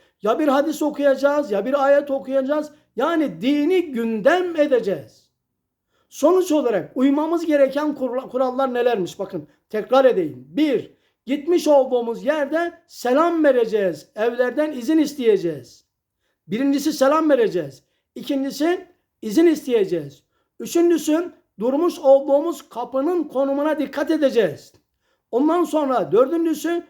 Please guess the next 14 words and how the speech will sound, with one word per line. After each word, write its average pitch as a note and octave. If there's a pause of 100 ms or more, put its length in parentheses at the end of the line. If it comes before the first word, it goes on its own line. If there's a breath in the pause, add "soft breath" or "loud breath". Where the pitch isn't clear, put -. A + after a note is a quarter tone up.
(180)
kadın D#4+
ve D#4+
erkek C#4+ (100)
ayrı F#3+
oturacak. D4 (420)
Beşincisi D#4+ (260)
misafirler C4+ (100)
otururken C#4+ (180)
mümkün D#4+
mertebe C4
bayanların C#4
oturmuş D#4
olduğu C4
odaları A3+